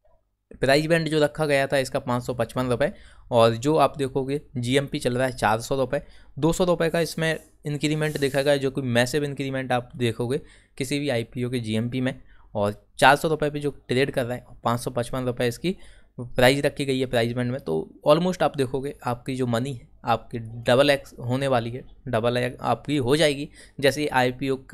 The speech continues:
ओपन होता है। बात करें अगर अगले आईपीओ की, तो ये आपको देखने को मिलता है श्रीराम प्रॉपर्टीज का आईपीओ। क्लोज डेट निकल चुकी है,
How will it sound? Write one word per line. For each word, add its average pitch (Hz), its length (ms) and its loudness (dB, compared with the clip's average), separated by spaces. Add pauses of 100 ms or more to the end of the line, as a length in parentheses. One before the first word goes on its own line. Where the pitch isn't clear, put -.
(140)
ओपन 135 340 0 (200)
होता 117 200 0
है। 95 280 -10 (420)
बात 135 260 8
करें 165 240 -2
अगर 131 200 0
अगले 135 300 0
आईपीओ 131 320 -2
की, 127 160 -14 (180)
तो 120 60 -4
ये 113 180 0
आपको 120 220 0
देखने 120 260 -6
को 120 80 -6
मिलता 117 220 -2
है 113 40 0
श्रीराम 117 440 -2
प्रॉपर्टीज 113 580 -2
का 113 100 -2
आईपीओ। 104 320 -2 (440)
क्लोज 170 340 4 (200)
डेट 135 520 0
निकल 131 240 2
चुकी 131 320 -6
है, 131 180 -10